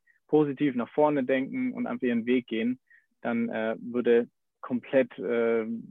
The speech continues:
ja, würden die kompletten Follower halt einfach immer happy sein und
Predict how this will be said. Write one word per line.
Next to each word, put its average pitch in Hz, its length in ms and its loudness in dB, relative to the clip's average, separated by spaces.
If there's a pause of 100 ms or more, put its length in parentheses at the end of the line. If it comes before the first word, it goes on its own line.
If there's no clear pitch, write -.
ja, 120 220 -4 (400)
würden 127 160 2
die 123 80 4
kompletten 123 440 2
Follower 127 400 6
halt 120 140 -2
einfach 123 220 -2
immer 127 240 -2 (440)
happy 156 260 2
sein 151 320 0
und 120 280 -8